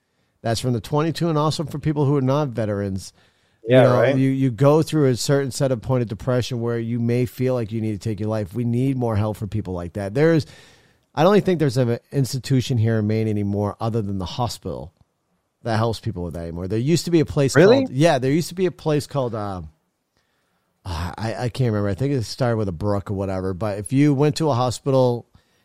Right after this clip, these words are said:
Speaker 1: and you said you're depressed, you thought about killing yourself or killing somebody, you got, um, you got what they call blue papered, where the, the, the hospital would admit you, and then they send you off to an institution for a seven-day stay to figure,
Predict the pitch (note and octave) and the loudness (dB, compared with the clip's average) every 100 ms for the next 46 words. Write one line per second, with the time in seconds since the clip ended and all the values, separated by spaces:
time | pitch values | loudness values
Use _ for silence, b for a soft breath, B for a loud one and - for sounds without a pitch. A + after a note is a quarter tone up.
0 | _ - A#2+ A#2+ A#2+ A#2+ A#2 B2+ B2+ D3 | _ -6 -2 0 2 2 2 2 2 4
1 | C3+ C3 B2 - C3 A#2 B2+ A2+ C3 B2 | 4 2 0 0 0 2 0 0 0 0
2 | A2+ A#2+ A#2 - B2+ A#2+ A2+ - A#2+ A2+ | 0 0 -2 -4 -2 -2 -2 -2 -2 -2
3 | G#2+ A2+ G#2 B2 A#2 A2 A#2+ G#2+ G#2 G#2 | -4 -6 -4 -4 -2 -4 -4 -2 -2 -4
4 | G2 - _ _ _ C3 C3+ C3+ B2+ B2 | -6 -10 _ _ _ -2 2 4 4 0
5 | - G#2 A2 G#2 G2 F#2 F2+ _ _ _ | -4 -4 0 0 0 -4 -8 _ _ _
6 | _ _ - C#3+ C#3+ C3+ B2 A#2 A#2+ A2 | _ _ -6 4 4 4 2 0 2 0
7 | G#2+ D#3 D#3 A#2+ G#2 G#2 G2+ G2+ G#2+ A2+ | 4 4 4 2 0 -2 -6 -6 -6 -4
8 | G#2+ G#2+ F#2+ A2 A2 F2+ G#2 G#2 A#2+ G#2 | -2 -4 -2 -2 0 -2 -2 -2 -2 -2
9 | G2 G2 B2 A#2+ - A2 G#2 - _ _ | -2 0 0 0 0 0 -2 -6 _ _
10 | - C3 B2 A#2+ A2+ - A#2 A#2 A2 - | -6 -2 0 0 0 0 0 0 -2 -4
11 | A#2 G#2+ G2 G#2 A#2 A2 - G#2 - G#2+ | -4 -4 -6 -6 -2 -2 0 -4 -2 -4
12 | G2+ - G#2+ G#2+ G#2 G#2 G2 - G#2 G2+ | -2 -2 -2 -4 -4 -4 -6 -6 -4 -4
13 | F#2+ - A2 G2+ G#2 | -6 -6 -6 -4 -6